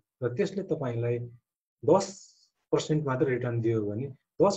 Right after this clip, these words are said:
पर्सेन्ट भनेको सय रुपियाँमा रिटर्न हुन्छ भने नब्बे पर्सेन्ट, नब्बे रुपियाँमा तपाईँको रिटर्न दस रुपियाँ भनेको चाहिँ यदि क्यास डिभिडेन्ड दियो भने त्यो अझ बढ्न जान्छ, होइन त, बाह्र तेह्र पर्सेन्ट पुग्ला, whatever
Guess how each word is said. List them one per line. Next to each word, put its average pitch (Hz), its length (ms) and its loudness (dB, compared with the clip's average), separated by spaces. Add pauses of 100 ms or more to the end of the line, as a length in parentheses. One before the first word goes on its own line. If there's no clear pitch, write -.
पर्सेन्ट 214 240 0
भनेको 147 260 2
सय 151 260 8
रुपियाँमा 151 320 2
रिटर्न 127 300 -4
हुन्छ 113 200 -4
भने 127 260 -4 (160)
नब्बे 180 220 10
पर्सेन्ट, 165 500 2 (160)
नब्बे 190 260 6
रुपियाँमा 160 420 2
तपाईँको 160 540 4
रिटर्न 143 340 2
दस 143 260 6
रुपियाँ 143 240 2
भनेको 113 280 2
चाहिँ 185 180 -2 (260)
यदि 127 120 -2
क्यास 156 240 2
डिभिडेन्ड 135 440 0
दियो 120 220 4
भने 147 160 2
त्यो - 340 -10
अझ 151 180 2
बढ्न 120 420 8
जान्छ, 104 260 -2
होइन 113 200 0
त, 247 60 2 (280)
बाह्र 120 200 6
तेह्र 117 200 2
पर्सेन्ट 117 400 -6
पुग्ला, 107 240 -4
whatever 110 380 0